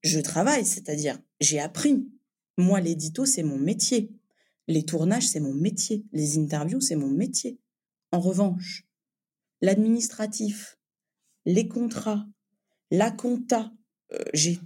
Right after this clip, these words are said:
tout appris, mais vraiment, euh, au quotidien, au jour le jour. Fait, j'ai fait des erreurs et j'ai appris de mes erreurs.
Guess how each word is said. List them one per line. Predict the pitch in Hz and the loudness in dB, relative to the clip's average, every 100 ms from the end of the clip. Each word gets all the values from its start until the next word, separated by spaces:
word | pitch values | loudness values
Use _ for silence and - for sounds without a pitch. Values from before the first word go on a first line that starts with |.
| - | -8
tout | - - | -10 -4
appris, | 269 269 - 262 381 - _ | -4 -2 0 0 0 -6 _
mais | 185 170 | 0 2
vraiment, | 170 190 294 - - | 2 2 2 0 -6
euh, | 131 113 - - _ _ _ _ | -12 -12 -16 -20 _ _ _ _
au | 202 | 0
quotidien, | 180 214 285 240 226 185 - _ | 2 0 0 0 0 -2 -6 _
au | 180 | 0
jour | 165 208 254 | 2 2 2
le | 277 | 0
jour. | 247 208 - _ _ _ _ _ | -2 -6 -10 _ _ _ _ _
Fait, | - 165 | -4 -2
j'ai | 156 156 | 0 0
fait | 226 | 0
des | 214 170 | 0 -2
erreurs | 143 147 - - _ | -2 -4 -6 -10 _
et | - 165 170 160 | 2 4 4 4
j'ai | 165 | 4
appris | 151 - - 247 | 2 0 0 2
de | 185 | 2
mes | 170 160 | 0 -2
erreurs. | 143 151 - | -4 -4 -8